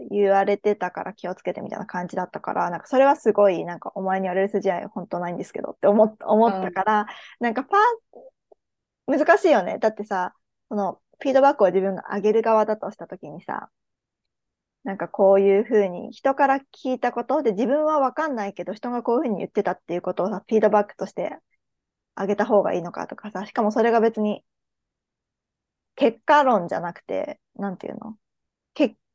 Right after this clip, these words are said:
Speaker 1: どちらかというとこう、なんだろうな、せ-、パーソナルな部分とかに対するフィードバックだったら、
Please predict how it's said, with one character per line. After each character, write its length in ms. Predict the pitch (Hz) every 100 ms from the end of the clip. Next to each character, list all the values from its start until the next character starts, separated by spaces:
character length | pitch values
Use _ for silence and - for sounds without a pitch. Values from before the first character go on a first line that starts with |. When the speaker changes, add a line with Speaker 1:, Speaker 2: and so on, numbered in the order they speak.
| -
Speaker 1:
ど 120 | 226
ち 80 | 254
ら 100 | 254
か 140 | 240
と 80 | 233
い 80 | 226
う 40 |
と 120 | 220
こ 420 | 220 196 190 185 -
う、 60 |
な 100 | 208
ん 60 | 180
だ 80 | -
ろ 60 |
う 40 | -
な、 320 | - - - 214
せ-、 360 | 202 196 214 - _ _
パ 180 | - 262
ー 60 | 277
ソ 80 | 185
ナ 120 | 175
ル 100 | 165
な 100 | 180
部 160 | 185
分 180 | 170 170
と 80 | -
か 160 | - 147
に 100 | 175
対 260 | 185 185
す 140 | 220 175
る 240 | - - _ _ _ _ _ _
フ 60 | 220
ィ 20 |
ー 40 |
ド 100 | 190
バ 120 | 175 196
ッ 40 |
ク 100 | 196
だ 100 | 170
っ 60 | 165
た 120 | -
ら、 160 | 58